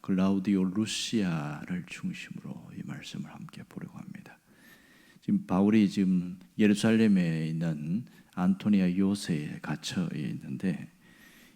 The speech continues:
이때 조카로부터, 바울의 생질인, 그러니까 조카로부터, 어, 사십 명이 바울을 죽이지 않으면 먹지도 않고 마시지 않겠다 결의한 사람들 얘기를 들었습니다.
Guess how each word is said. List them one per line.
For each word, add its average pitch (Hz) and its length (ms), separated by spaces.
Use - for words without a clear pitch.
이때 101 280
조카로부터, 98 840
바울의 98 300
생질인, 98 1000
그러니까 92 300
조카로부터, 104 800
어, 71 220
사십 95 500
명이 82 560
바울을 92 320
죽이지 104 580
않으면 80 380
먹지도 - 440
않고 78 300
마시지 - 380
않겠다 - 540
결의한 92 400
사람들 - 500
얘기를 71 240
들었습니다. - 680